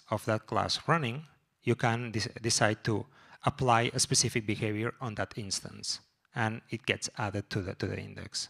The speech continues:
Also, if it involves adding annotations or whatever. So you, you can have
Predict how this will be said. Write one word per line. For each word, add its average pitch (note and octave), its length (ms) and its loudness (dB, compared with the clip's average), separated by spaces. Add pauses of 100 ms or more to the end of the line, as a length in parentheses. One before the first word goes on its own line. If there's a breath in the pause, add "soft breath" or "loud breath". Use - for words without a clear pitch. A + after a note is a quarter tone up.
Also, A#2 400 2
if A2 220 0
it A2 100 0
involves G2+ 560 0
adding G#2+ 400 -4
annotations G#2 840 -4
or G2+ 140 -2
whatever. G2+ 380 -2 (1400 soft breath)
So C3+ 160 6
you, B2 240 8
you B2+ 120 4
can C3+ 180 4
have A#2+ 300 4